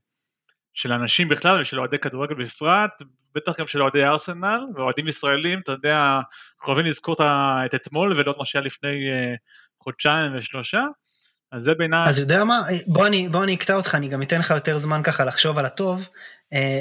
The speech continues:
Speaker 2: לגבי לנו, יש איזושהי תיאוריה כזאת, שאולי, הרי לנו שבתקופה של אמרי הוא היה שוער מצוין, באמת, אה, אני חושב שלפני הפציעה שלו, אה, גם, אה, גם אצל ארטטה, אה, העונה שעברה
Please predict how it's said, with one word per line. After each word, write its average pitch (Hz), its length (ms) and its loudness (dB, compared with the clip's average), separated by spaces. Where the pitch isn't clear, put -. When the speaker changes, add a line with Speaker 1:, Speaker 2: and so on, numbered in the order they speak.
Speaker 2:
לגבי 151 420 2
לנו, 170 260 2
יש - 560 2
איזושהי 190 420 2
תיאוריה 170 400 -2
כזאת, 226 540 -6
שאולי, 202 720 -2
הרי 151 400 -2
לנו 190 260 0
שבתקופה 156 520 0
של 160 180 2
אמרי 143 360 0
הוא 180 120 0
היה 170 180 2
שוער 170 280 2
מצוין, 147 540 0
באמת, 160 340 -4
אה, 139 340 -2
אני 139 100 -6
חושב - 140 -2
שלפני 165 380 2
הפציעה 156 400 0
שלו, 185 520 2
אה, 139 60 -2
גם, 165 240 2
אה, 165 160 0
גם 165 160 2
אצל 156 200 0
ארטטה, 180 400 0
אה, 135 240 -2
העונה 139 280 2
שעברה 170 480 2